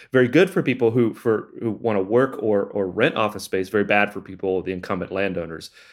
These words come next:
Uh, so you see this kind of, uh, I think, uh,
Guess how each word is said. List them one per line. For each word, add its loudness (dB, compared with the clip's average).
Uh, 2
so 0
you 2
see 0
this 4
kind 4
of, -2
uh, 4
I 2
think, 0
uh, -2